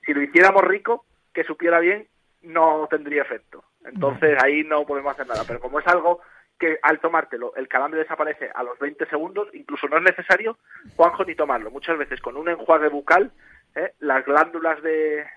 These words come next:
Speaker 1: de la boca, ya el cerebro es capaz de, de, de asociar o de, de coger ese, esa acidez y ma-, y hacer el proceso que te comentaba anteriormente. O sea que muchas veces no es necesario ni tragarlo, ¿no? Eh,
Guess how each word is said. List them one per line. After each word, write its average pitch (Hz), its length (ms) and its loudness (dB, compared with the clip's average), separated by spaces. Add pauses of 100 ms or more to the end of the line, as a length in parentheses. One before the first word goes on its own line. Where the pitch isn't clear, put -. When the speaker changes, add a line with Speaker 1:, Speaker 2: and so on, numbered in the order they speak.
(140)
Speaker 1:
de 147 100 -2
la 147 120 2
boca, 180 340 -2 (100)
ya 143 240 0
el 123 540 -6
cerebro 135 300 -4
es 123 80 -12
capaz 143 300 -2
de, 139 280 -4 (400)
de, 131 240 -2 (500)
de 131 80 -2
asociar 147 540 0
o 127 80 -10
de, 117 420 -10 (140)
de 127 140 -8
coger 139 340 2
ese, 143 500 0
esa 156 180 0
acidez 160 360 0 (240)
y 156 80 -18
ma-, 135 160 -10
y 127 160 -4
hacer 127 240 2
el 127 100 -4
proceso - 400 -4
que 127 120 -4
te 120 80 -6
comentaba 120 380 -2
anteriormente. 113 420 -8
O - 40 -12
sea 110 100 -6
que 120 60 -6
muchas 143 220 0
veces 160 240 4 (360)
no 147 180 0
es 156 60 -2
necesario 165 380 4
ni 156 80 -2
tragarlo, 120 420 2
¿no? 151 200 -4
Eh, 120 240 -8